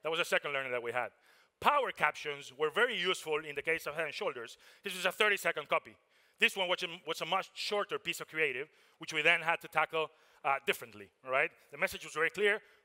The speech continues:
Now, anybody care to guess the performance sound off versus sound on? Yeah, we didn't either, so I don't blame you. <laughs> Purple line is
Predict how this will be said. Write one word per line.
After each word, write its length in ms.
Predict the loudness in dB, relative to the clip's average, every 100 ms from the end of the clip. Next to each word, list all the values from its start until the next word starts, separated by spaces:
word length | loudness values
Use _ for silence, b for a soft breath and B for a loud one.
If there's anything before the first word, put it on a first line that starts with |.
| -20 _ _
Now, 220 | 2 2 4
anybody 320 | 2 4 2
care 300 | 0 2 2
to 160 | 2 2
guess 320 | 4 4 0
the 100 | -6
performance 680 | -6 -2 0 0 -2 -4 -14 b b
sound 400 | -10 0 2 4
off 160 | 2 2
versus 240 | -2 -8
sound 280 | -2 0 2
on? 140 | 0 -2 -8 _ _ _ _ _ _ _ _ _ _ _ _ _ _ _ _ _ _ _ _ _ 0
Yeah, 160 | 0
we 160 | 2 -2
didn't 160 | -2
either, 220 | -2 -6 -8
so 280 | -8 -8 -8 _
I 80 | -2
don't 100 | 0
blame 180 | -2 -2
you. 140 | -8 -16 b b b b
<laughs> 320 | -2 4 4 4 B B B B B
Purple 460 | 0 2 4 2 4 4
line 400 | 2 0 -4 -14 _ 2
is 340 | 2 2